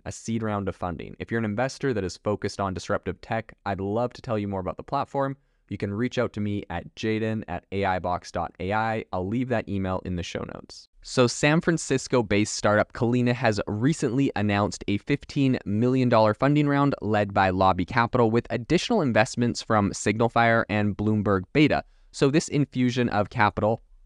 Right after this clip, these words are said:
now boosts the company's total funds to twenty-one million that they've raised. And this is aimed primarily at scaling its research team and also forming alliances with regulatory bodies and amplifying sales and marketing initiatives. If you listened to my recent interview that I did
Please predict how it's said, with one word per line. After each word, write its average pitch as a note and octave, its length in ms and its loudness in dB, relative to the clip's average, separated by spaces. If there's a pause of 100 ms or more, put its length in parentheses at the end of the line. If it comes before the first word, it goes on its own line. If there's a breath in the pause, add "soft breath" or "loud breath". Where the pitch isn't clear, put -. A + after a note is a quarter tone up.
(220)
now B2 180 2
boosts G#3+ 260 2
the C3 100 0
company's B2 380 0
total A#2 300 2
funds A2 380 -2
to G#2 180 0
twenty-one G#2+ 560 0
million G2 400 0
that - 100 -4
they've F2+ 160 -2
raised. G2+ 360 0 (840)
And C3 120 2
this - 100 0
is F3 140 4
aimed C#3 260 2
primarily A#2+ 680 2
at G#2 200 0
scaling A2 560 0
its G2+ 200 -2
research B2+ 440 0
team D#2 200 -2
and A#2+ 140 2
also A#2 320 2
forming G#2+ 340 0
alliances G2+ 640 0
with F#2+ 180 -2
regulatory A#2+ 520 2
bodies G#2+ 580 2
and B2+ 340 0
amplifying G2 540 2
sales G2+ 500 2
and G2 220 0
marketing G#2+ 400 2
initiatives. F2 460 -4 (260 soft breath)
If - 160 -4
you D3 180 2
listened E3 520 0
to C3 260 0
my G#2+ 340 2
recent A2+ 600 -2
interview G2+ 380 2
that F#2+ 100 2
I F#2+ 80 4
did F#2+ 320 -2